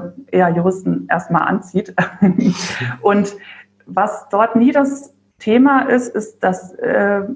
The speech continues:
meine Coaches, und so ging es mir auch, wir uns nicht vorbereiten. Ja, also vorbereiten war klar, ne? Wir lernen als Juristen, Argumente zu sammeln.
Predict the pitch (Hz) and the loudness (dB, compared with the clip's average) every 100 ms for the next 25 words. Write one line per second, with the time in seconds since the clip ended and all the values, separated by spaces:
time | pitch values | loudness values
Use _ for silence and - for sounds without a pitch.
0 | - - - - 196 190 190 220 233 247 | -12 -12 -8 -2 0 0 2 0 2 0
1 | 247 180 175 185 196 185 202 190 - 202 | 2 0 0 0 -2 0 0 0 2 2
2 | 254 247 202 196 190 214 202 - 185 170 | 0 -2 -4 -2 0 -2 -2 -2 2 2
3 | 147 139 139 - 247 277 _ _ 175 170 | 0 -2 -4 -4 -6 -6 _ _ -2 0
4 | - - - 160 151 - 254 285 226 220 | -2 -10 -4 -4 -4 0 2 4 2 0
5 | 202 180 175 175 151 - - 262 339 190 | 0 -2 -2 -2 0 0 0 2 2 2
6 | 220 202 170 196 220 214 185 - 175 202 | 0 2 2 2 2 -2 -2 -4 -4 -2
7 | 214 - 190 190 190 _ - 170 165 170 | -4 -4 -4 -4 -8 _ -4 -2 -2 -2
8 | 165 165 185 196 180 - 160 151 147 147 | 0 0 0 -2 -8 -8 -8 -2 0 0
9 | 147 - | -2 -4